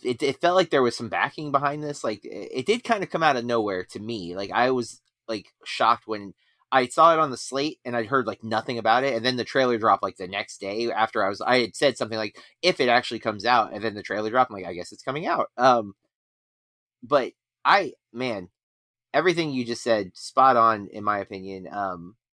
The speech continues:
I, I have played more of the games. I have a friend group that has basically, like, loved and worshipped this franchise of video games for, since we were kids. It's like, this came out when,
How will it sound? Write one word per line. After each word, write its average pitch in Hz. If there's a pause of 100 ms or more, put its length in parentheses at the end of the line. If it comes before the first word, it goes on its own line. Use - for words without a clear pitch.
(340)
I, 147 (180)
I 170
have 143
played 123
more 123
of 98
the 98
games. 85
I 139
have 165
a 113
friend 127
group 110
that 110
has 104
basically, 135 (1160)
like, 113
loved 117
and 110
worshipped 110
this 107
franchise 95
of 92
video 101
games 90
for, 98
since 143
we 139
were 98
kids. 135
It's 101
like, 110
this 170
came 139
out 113
when, 107